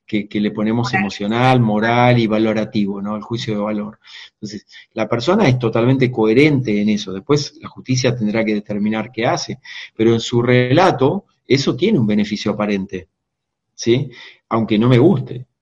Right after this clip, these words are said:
Speaker 1: y aunque lo rechace, y de hecho no estoy para nada de acuerdo con ese tipo de comportamientos.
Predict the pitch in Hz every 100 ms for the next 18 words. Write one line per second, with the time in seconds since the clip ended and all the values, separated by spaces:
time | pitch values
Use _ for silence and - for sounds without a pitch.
0 | - 101 - 98 104 104 147 160 127 101
1 | 101 101 98 101 101 110 104 101 101 110
2 | 107 101 110 107 104 104 104 107 101 104
3 | 101 98 104 98 110 135 135 101 -